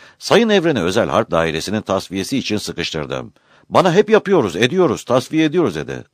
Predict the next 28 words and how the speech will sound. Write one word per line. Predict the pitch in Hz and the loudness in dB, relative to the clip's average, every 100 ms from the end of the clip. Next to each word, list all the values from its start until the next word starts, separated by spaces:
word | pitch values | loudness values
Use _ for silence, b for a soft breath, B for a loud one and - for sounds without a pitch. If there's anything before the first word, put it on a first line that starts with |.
| - | -6
Ama | 82 69 73 - | -6 -4 -8 -8
yapılmadı." | 73 - 73 60 60 120 107 _ _ _ _ _ _ _ _ _ _ _ _ B B B - | -14 -10 -10 -10 -12 -16 -18 _ _ _ _ _ _ _ _ _ _ _ _ B B B -4
"Yapmadı | 107 151 107 76 76 | -2 -2 -4 -6 -4
Evren" | 80 73 101 95 | -6 -2 -2 -2
demiyordu, | 90 92 64 62 - | -4 -4 -6 -10 -10
"Yapılmadı." | 64 90 - 151 85 82 | -8 -2 -2 0 -2 -6
diye | 78 95 | -6 -6
sorumluluğu | - 107 104 104 107 113 | -2 -4 -2 -4 -4 -4
genelleştiriyordu. | 82 85 82 85 - 78 82 69 62 64 55 b b b b b b b - | -4 -4 -4 -6 -8 -8 -8 -8 -8 -12 -14 b b b b b b b -4
Bir | 170 | -4
başka | 170 165 180 | -2 -4 -4
söyleşimizde | - 90 69 67 67 69 73 | -4 -4 -6 -10 -8 -8 -6
bin | 85 76 | -6 -8
dokuz | 80 120 | -8 -8
yüz | 82 73 | -8 -10
yetmiş | 78 82 | -10 -10
sekizde | 78 73 76 82 | -10 -10 -10 -8
kontur | - 127 151 117 | -4 -4 -4 -6
gerillanın | 92 127 113 80 | -4 -4 -4 -6
üzerine | 82 78 76 82 | -6 -8 -8 -6
fazla | 92 95 82 | -6 -6 -6
gitme | 82 143 - 90 | -6 -8 -6 -8
işinin | 80 76 80 | -8 -8 -10
eleştiri | 73 104 113 110 143 | -6 -6 -6 -6 -6
konusu | 113 87 - | -6 -8 -6
olduğunu | 82 80 82 82 | -6 -6 -6 -6
anımsattığımda | 80 78 - 78 - 76 76 | -6 -8 -6 -6 -8 -10 -8
Ecevit, | 80 82 71 92 | -6 -6 -8 -10